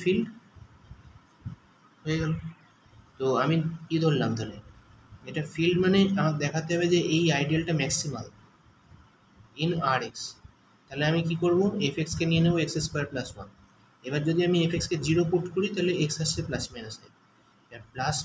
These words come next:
minus i কখনো R এ belong করে না। এই যে রুটসগুলো, which are not roots in R, তার মানে এটা কি imply করে? Ideal generated by this, মানে ideal generated by fx। দাঁড়াও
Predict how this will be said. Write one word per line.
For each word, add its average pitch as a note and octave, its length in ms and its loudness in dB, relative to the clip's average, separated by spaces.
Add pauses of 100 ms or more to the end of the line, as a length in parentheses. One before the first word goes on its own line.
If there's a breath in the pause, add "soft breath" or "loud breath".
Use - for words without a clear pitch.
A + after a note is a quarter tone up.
minus F3 280 0 (140)
i - 20 4 (180)
কখনো F3+ 300 2 (280)
R - 80 0
এ - 80 2
belong D3 200 0 (100)
করে A2 200 -4
না। - 60 -18 (640)
এই B2+ 100 -16
যে C#3+ 140 -2
রুটসগুলো, D#3+ 460 2 (720)
which C#3 220 -2
are D#3 100 0 (120)
not E3+ 160 2 (140)
roots E3 340 2
in D3+ 80 2 (180)
R, A2 40 -4 (1120)
তার C#3 140 -10
মানে D#3+ 160 2
এটা F3 160 0
কি - 160 -6
imply F3+ 280 2 (100)
করে? F3+ 120 2 (880)
Ideal F3 300 4
generated F3 420 2
by F3 80 4 (100)
this, D#3 180 2 (380)
মানে B2+ 120 -6 (160)
ideal D#3+ 240 2
generated E3 340 0
by E3 80 4 (120)
fx। C#3+ 300 -4 (2000)
দাঁড়াও A#2 200 -4